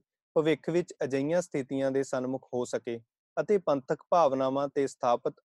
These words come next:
ਅਦਾਲਤੀ ਸਿਸਟਮ ਵਿਚਲੇ ਵਖਰੇਵਿਆਂ ਨੂੰ ਸਮਝ ਸਕੇ। ਇਹ ਵਿਸ਼ਲੇਸ਼ਣ ਸਥਾਪਿਤ ਨਿਆਂ ਪ੍ਰਬੰਧ ਦੀ ਲੋੜ ਤੇ ਪੰਥਕ ਭਾਵਨਾਵਾਂ ਵਿੱਚ ਵਖਰੇਵਿਆਂ ਕਾਰਨ ਪਈ ਫਿੱਕ ਨੂੰ ਦੂਰ ਕਰਨ ਲਈ ਇੱਕ ਯਤਨ ਮਾਤਰ ਹੈ,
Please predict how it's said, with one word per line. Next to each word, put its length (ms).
ਅਦਾਲਤੀ 440
ਸਿਸਟਮ 460
ਵਿਚਲੇ 340
ਵਖਰੇਵਿਆਂ 560
ਨੂੰ 140
ਸਮਝ 320
ਸਕੇ। 340
ਇਹ 140
ਵਿਸ਼ਲੇਸ਼ਣ 640
ਸਥਾਪਿਤ 640
ਨਿਆਂ 300
ਪ੍ਰਬੰਧ 400
ਦੀ 160
ਲੋੜ 300
ਤੇ 80
ਪੰਥਕ 480
ਭਾਵਨਾਵਾਂ 520
ਵਿੱਚ 280
ਵਖਰੇਵਿਆਂ 500
ਕਾਰਨ 320
ਪਈ 260
ਫਿੱਕ 280
ਨੂੰ 200
ਦੂਰ 240
ਕਰਨ 300
ਲਈ 240
ਇੱਕ 180
ਯਤਨ 340
ਮਾਤਰ 380
ਹੈ, 240